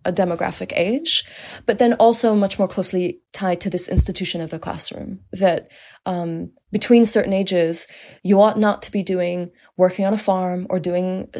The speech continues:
um, other things that you may have been doing. You should be in a classroom where you should be learning a specific set of, um, you know, reading, like, so y-, again, European language literacy or other forms of instruction.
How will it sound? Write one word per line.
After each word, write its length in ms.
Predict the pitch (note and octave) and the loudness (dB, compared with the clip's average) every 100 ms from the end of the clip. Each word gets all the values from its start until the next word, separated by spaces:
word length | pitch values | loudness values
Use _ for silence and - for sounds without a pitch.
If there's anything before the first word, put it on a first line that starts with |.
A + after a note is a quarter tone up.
| - | -4
um, 320 | G#3 F#3 F3+ F3+ | -2 -2 -4 -2
other 180 | G3 G3 | 0 0
things 380 | G#3 F#3+ F3+ - | 2 2 0 -4
that 100 | - | -6
you 60 | |
may 100 | F3+ | -2
have 120 | F3+ | -2
been 120 | F3+ F#3 | -2 -2
doing. 300 | F#3+ F3 F3 | 0 0 0
You 200 | F3+ F3 | -4 -2
should 400 | - - G3+ D#3 | 0 2 2 0
be 300 | F3 E3+ - | -4 -4 -6
in 100 | F3 | -8
a 80 | E3+ | -8
classroom 500 | - F3 - F3 F3 | -8 -6 -4 -6 -8
where 100 | E3+ | -6
you 100 | F3 | -4
should 180 | - | -4
be 120 | F3 E3+ | -2 0
learning 460 | E3+ E3+ E3 E3 | 0 0 -4 -8
a 80 | - | -6
specific 480 | - F3+ - - - | -6 -2 -4 -4 -6
set 240 | - A2 | -4 -4
of, 260 | - F2+ - - - - - | -4 -6 -8 -18 -20 -20 -12
um, 360 | F3+ E3+ F3 F#3 - - - - | -8 -6 -6 -10 -14 -20 -14 -2
you 80 | |
know, 180 | F#3 - - - - | -2 -2 -10 -14 -6
reading, 500 | E3+ G3+ F#3+ F#3 F3+ | -2 0 0 0 -2
like, 180 | F3+ E3 | -2 0
so 340 | - E3+ - - | 2 2 0 -8
y-, 160 | F3+ - _ | -12 -14 _
again, 260 | F#3 F#3 F3 | 0 2 2
European 340 | F3 F3+ G3+ | 2 0 2
language 320 | F3+ F3 E3+ F3+ | 2 0 -2 -4
literacy 520 | G3 G3+ - F3+ E3 | -4 -2 -2 -2 0
or 500 | F3+ F3 F3 F3 - | 4 4 4 0 -2
other 200 | F#3+ F#3 | 0 2
forms 320 | F3+ E3 F3 | 0 -4 -4
of 60 | G#3 | -2
instruction. 640 | B3+ - E4+ - G3 G3 | 0 0 0 -4 -4 -8